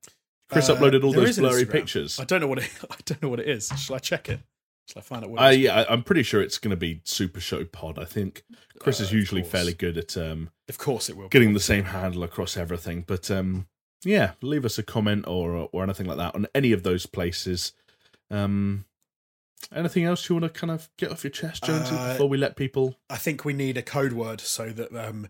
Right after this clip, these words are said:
Speaker 1: Oh, shit, yeah.
Speaker 2: people can just let, just let us know that they, they gladly reach the end of this episode.
Speaker 1: Well, the one I came up with last week was horrible, so I think you should take the floor on this
Speaker 2: <laughs>
Speaker 1: one.
Speaker 2: What?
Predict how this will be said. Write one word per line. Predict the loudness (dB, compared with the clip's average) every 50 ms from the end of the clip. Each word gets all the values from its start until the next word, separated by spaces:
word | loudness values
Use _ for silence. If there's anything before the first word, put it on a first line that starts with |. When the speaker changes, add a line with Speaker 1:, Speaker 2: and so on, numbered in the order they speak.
| _ -8
Speaker 1:
Oh, | -4 -2 -2 -2
shit, | -2 -2 -2 0 2 2 2 0 0
yeah. | 0 2 2 4 2
Speaker 2:
people | 2 0 -4 -6 -8 -10
can | -8 -6 -6 -6 -4
just | -4 -4 -4 -4
let, | -4 -4 -4 -2
just | 0 0 2
let | 2 2 2
us | 2 0 0
know | 0 2 2 2 2
that | 0 0 -2 -4
they, | -2 -2 -2 -4
they | -4 -4 -4 -2 -2 -4 -6 _ _ _ -6
gladly | -4 -2 0 0 2 2 2 2 0 -2 -4 -4 -2
reach | -2 -2 -2 -2 -4 -8
the | -8 -8 -10 -8
end | -8 -8 -8 -8
of | -10 -10
this | -8 -8 -6 -6
episode. | -8 -8 -8 -8 -8 -8 -10 -12 -14 -18 _ _ _ _ _ _ _ -14
Speaker 1:
Well, | -10 -6 -4 -4 -4 -4 -6 -4
the | -4 0 4
one | 6 6 6
I | 6
came | 4 2 2
up | 2 2 0
with | 0 0 2
last | 2 2 2 0 -2
week | -6 -6 -6
was | -8 -10
horrible, | -6 -2 2 2 2 2 0 -2 -6
so | -8 -6 -6 -8
I | -6
think | -6 -6 -4 -2
you | -4 -4
should | -4 -6 -10 -10
take | -8 -6 -6 -6
the | -8
floor | -8 -8 -6 -4 -2
on | -2 -2
this | -2 -2 -4 -6 -8 -12
Speaker 2:
<laughs> | -12
Speaker 1:
one. | -14 -14 -16 -18 _ _ _
Speaker 2:
What? | -8 -4 0 2 2 2 0